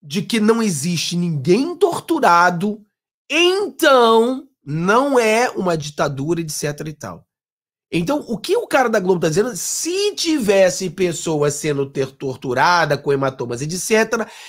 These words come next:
então seria. Ué, eu vi presos passar fome, eu vi presos dia oito falecendo, eu vi uma tortura psicológica.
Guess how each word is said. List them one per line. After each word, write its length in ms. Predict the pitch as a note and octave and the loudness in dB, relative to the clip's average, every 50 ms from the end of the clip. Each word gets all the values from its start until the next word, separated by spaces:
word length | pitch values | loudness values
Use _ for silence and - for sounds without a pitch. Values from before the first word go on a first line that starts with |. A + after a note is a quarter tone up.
| - - - | -20 -6 -2
então 720 | - F4 F4 F4 E4+ C4+ - - D4+ C4+ C4 C4+ C#4 C#4 | 0 0 2 0 -2 -6 -4 0 2 4 4 4 2 -2
seria. 640 | - - - D#4+ D4 C4 A#3+ A3+ G3+ D3+ G#2 - - _ _ _ _ _ _ _ | -4 -4 -2 -2 0 0 0 0 0 -2 -4 -6 -12 _ _ _ _ _ _ _
Ué, 300 | D#3 E3+ G3 F#3 E3 - _ _ _ _ _ _ _ _ _ _ _ _ _ _ _ _ - | -8 -6 -6 -6 -8 -12 _ _ _ _ _ _ _ _ _ _ _ _ _ _ _ _ -4
eu 180 | D#3 D#3 C#3+ | -2 -2 -2
vi 300 | C3+ A#2+ A2 B2+ E3+ G#3+ | -2 -4 -4 -4 -4 -4
presos 580 | F#3+ - - F#3 E3 F3 F#3+ F#3 E3 D#3 D3 C#3+ | -4 -6 -6 -6 -4 -2 -2 -4 -4 -6 -10 -10
passar 360 | - - B2+ B2 - - A#2+ | -10 -10 -10 -10 -10 -10 -12
fome, 520 | - - - - A2+ A#2+ C3 E3+ G#3+ C4+ - _ _ _ _ _ _ _ _ _ _ _ _ _ | -12 -14 -14 -12 -10 -8 -8 -8 -10 -12 -16 _ _ _ _ _ _ _ _ _ _ _ _ _
eu 100 | A#2+ B2 | -8 -8
vi 180 | A#2+ A2+ D#3 D#3+ | -6 -6 -8 -8
presos 640 | D#3+ _ - D3+ D3+ E3 F3+ F3+ D3+ C#3+ C#3 C3 | -8 _ -2 2 2 4 4 2 0 -2 -6 -6
dia 160 | B2 C3 B2+ | -4 -2 -2
oito 340 | A#2 A2+ B2 B2+ B2 A2+ - | -2 0 0 -2 -2 -4 -8
falecendo, 1200 | A2 - - - - C#3+ D#3 D#3+ D3+ C3+ A2+ - - - - B2+ B2+ C3+ D3+ D#3 D3 F#3+ A3+ C#4+ _ _ _ _ _ _ _ _ _ _ _ _ _ _ _ _ _ _ _ _ _ _ _ _ _ | -12 -16 -12 -6 -4 -2 -2 -2 -2 -6 -6 -8 -10 -8 -8 -6 -6 -6 -6 -6 -8 -10 -10 -12 _ _ _ _ _ _ _ _ _ _ _ _ _ _ _ _ _ _ _ _ _ _ _ _ _
eu 140 | - B2+ B2 | -8 -8 -8
vi 240 | A2+ G#2 F#2+ G#2+ G#2+ | -8 -8 -8 -8 -6
uma 160 | G#2 A2 B2 | -6 -6 -6
tortura 500 | - - F3+ - - _ - E3+ F#3 G3 | -4 -6 -6 -6 -8 _ -6 -4 -4 -4
psicológica. 1120 | G3 G3 - - - - B3+ C4+ C4+ A3 E3+ F3+ A3 A3 G3+ F3 D3 C#3 - - D2+ - | -4 -6 -10 -14 -12 -10 -8 -6 -6 -4 -4 -4 -6 -6 -6 -8 -8 -10 -12 -18 -20 -20